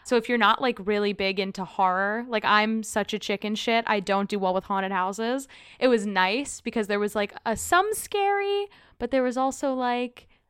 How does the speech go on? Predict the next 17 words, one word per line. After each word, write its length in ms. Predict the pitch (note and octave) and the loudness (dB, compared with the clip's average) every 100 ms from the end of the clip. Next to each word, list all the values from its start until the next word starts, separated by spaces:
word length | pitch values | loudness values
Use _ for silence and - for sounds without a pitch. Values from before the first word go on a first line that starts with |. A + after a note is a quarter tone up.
| _ _ C4 | _ _ -6
just, 260 | E4+ - | -4 0
like, 180 | D#4+ D#4 | 0 0
chill 360 | - E4 D#4 C4 | -2 0 2 4
vibes. 520 | B3+ A#3+ F#3+ G3+ G3 | 4 4 0 -6 -6
We 120 | A#3 | -4
ate 240 | C4+ C4+ | -4 -6
French 360 | - C4 B3+ - | -6 -4 -4 -8
toast 540 | - C4+ G3 G3+ - | -4 0 0 -4 -8
and 140 | G#3+ G3+ | -6 -4
they 80 | G#3 | -4
had 160 | G#3+ | -6
French 320 | - A3+ A3 | -6 -6 -6
toast 360 | - A#3+ A3+ F3 | -4 -4 -4 -6
beer. 320 | A3 A#3 E3 | -4 -4 -4
It 80 | - | -8
was 120 | G#3+ | -8
exciting. 720 | A3 - G3+ G#3+ F#3+ - A2+ | -10 -10 -8 -6 -6 -8 -14